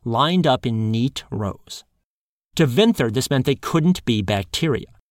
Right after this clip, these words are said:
Why would bacteria all orient themselves like that, like a little microbial chorus line? But in feathers, the microscopic fibers usually do line up in parallel, just like he was seeing. He really was looking at fossilized pigments.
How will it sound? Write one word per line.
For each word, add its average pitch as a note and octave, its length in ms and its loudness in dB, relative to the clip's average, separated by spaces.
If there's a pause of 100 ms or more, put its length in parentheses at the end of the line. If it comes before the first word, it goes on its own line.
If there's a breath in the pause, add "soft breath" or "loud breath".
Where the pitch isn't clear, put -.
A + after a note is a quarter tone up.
(520)
Why D3 160 2
would G3+ 140 2
bacteria E3+ 500 2
all B2 340 -2
orient D3+ 420 2
themselves G#2 500 -4
like G2 220 -8
that, - 180 -12 (120)
like C#3 140 0
a D#3 60 0
little F3+ 240 4
microbial C#3 760 0
chorus D#3 500 -2
line? F#2 220 -6 (800)
But C3+ 140 0
in C3 100 2
feathers, A#2+ 640 -2 (160)
the C#3+ 100 0
microscopic C3+ 680 0
fibers B2 360 0
usually C#3+ 380 2
do D3+ 380 2
line B2+ 320 2
up F#2+ 180 -6
in G#2+ 100 -4
parallel, - 560 -6 (220)
just B2+ 320 0
like C#3 200 0
he G2+ 140 -4
was F#2+ 180 -4
seeing. - 300 -2 (440)
He D#3 120 2
really D3 320 4
was D#3 300 2
looking A#2+ 360 -4
at F#2+ 80 -6
fossilized G#2 880 -4
pigments. - 600 -8